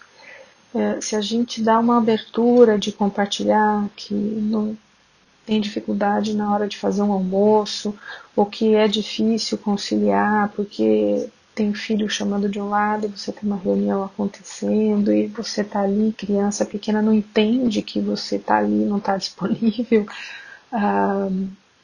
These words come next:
a gente tem que ter muita sensibilidade e, pra ouvir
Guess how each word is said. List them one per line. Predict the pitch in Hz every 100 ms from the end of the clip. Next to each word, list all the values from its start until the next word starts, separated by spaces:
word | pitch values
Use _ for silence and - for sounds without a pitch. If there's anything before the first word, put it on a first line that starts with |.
| _ _ _ -
a |
gente | 254 247 -
tem | 226
que | 220
ter | 220 226 220
muita | 220 220 226 240 240 233 - - -
sensibilidade | - 240 240 - 233 220 208 202 208 214 214 - 285 _ _ _ _ _ _ -
e, | 214 214 208 202 202 311 - _ _
pra | - 214 214
ouvir | 202 175 208 233 285